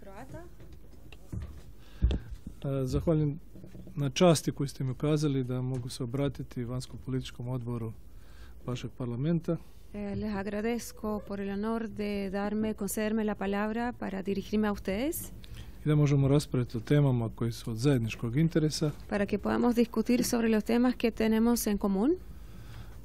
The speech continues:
Speaker 2: Ja sam već četvrti dan u Čileu,
Speaker 1: Ya
Speaker 2: iako
Speaker 1: es
Speaker 2: po prvi puta.
Speaker 1: Ujú, ya es cuarto día que estoy en Chile, a pesar de que es la primera vez.
Speaker 2: Sastao sam se sa hrvatskom zajednicom u Čileu, koja je ovdje brojna.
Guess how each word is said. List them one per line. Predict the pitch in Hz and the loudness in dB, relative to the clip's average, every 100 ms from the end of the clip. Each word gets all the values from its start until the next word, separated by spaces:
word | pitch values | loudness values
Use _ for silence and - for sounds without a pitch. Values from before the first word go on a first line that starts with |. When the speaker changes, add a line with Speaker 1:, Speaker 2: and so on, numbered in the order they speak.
| - 147 | -2 0
Speaker 2:
Ja | 139 | 2
sam | 143 123 113 | 2 2 2
već | 135 - - - | 0 0 -8 -4
četvrti | - 156 135 120 | 4 4 4 2
dan | 135 147 123 - - - - | 6 6 6 0 -12 -10 -6
u | 120 117 - | -6 -6 -2
Čileu, | - 170 175 180 - - | 8 12 12 10 6 2
Speaker 1:
Ya | 220 160 | 8 10
Speaker 2:
iako | 147 135 | 8 6
Speaker 1:
es | |
Speaker 2:
po | 151 131 | 6 10
prvi | 175 147 | 10 10
puta. | - 156 156 175 - - - | 8 4 4 2 0 -14 -8
Speaker 1:
Ujú, | 220 214 240 | -4 0 2
ya | 240 208 | 6 6
es | 226 - | 6 4
cuarto | - 220 208 240 | 4 6 8 6
día | 208 220 | 8 6
que | 208 | 6
estoy | 208 226 214 | 4 4 6
en | 202 | 4
Chile, | - 247 277 294 | 4 6 8 8
a | 285 208 202 - | 6 4 4 2
pesar | 208 196 214 190 | -2 2 2 2
de | 202 | 2
que | 208 | 2
es | 208 - | 0 2
la | 202 | 0
primera | 190 190 190 185 | 2 4 4 4
vez. | 190 349 - - - - - - - - - - 135 143 139 | 4 4 2 -6 -12 -14 -14 -14 -14 -14 -8 -6 -2 0 2
Speaker 2:
Sastao | - 165 160 143 | 8 8 10 8
sam | 131 | 8
se | - 135 123 | 0 2 2
sa | - 135 123 | 2 2 4
hrvatskom | 165 156 131 - 120 | 8 8 8 2 2
zajednicom | 139 123 107 - 110 | 4 4 0 -4 -6
u | |
Čileu, | 110 151 143 | 4 6 6
koja | 131 127 | 6 4
je | |
ovdje | 139 127 | 4 4
brojna. | 110 151 160 165 | 6 10 10 8